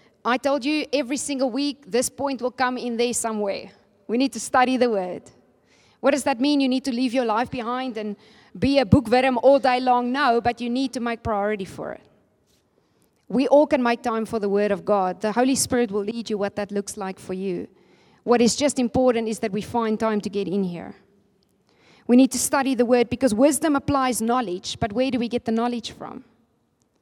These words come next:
We first need the knowledge. And so that's why I love when people come for courses and when people even come to the new members class, because we give you the knowledge from the word.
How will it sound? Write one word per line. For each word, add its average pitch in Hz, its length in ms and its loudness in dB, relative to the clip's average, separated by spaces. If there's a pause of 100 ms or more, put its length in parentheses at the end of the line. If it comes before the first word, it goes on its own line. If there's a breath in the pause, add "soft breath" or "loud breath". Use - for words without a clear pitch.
(460)
We 233 100 -4
first 277 320 -4
need 254 220 -4
the 220 60 -4
knowledge. - 680 -10 (760)
And 240 120 0
so 269 120 0
that's 285 200 0
why 311 140 4
I - 20 2
love 277 280 2
when 262 120 -2
people 269 240 0
come 262 240 -4
for 254 140 -4
courses 262 600 2
and 220 100 -4
when 220 160 -4
people 262 260 0
even 262 240 0
come 262 200 2
to 262 120 -2
the 240 80 -2
new 247 180 2
members 254 420 0
class, 220 400 -8
because 233 320 -8
we 220 100 -6
give 214 240 -2
you 233 100 -2
the 202 100 -8
knowledge 208 520 -10
from 196 180 -12
the 185 80 -8
word. 180 380 -10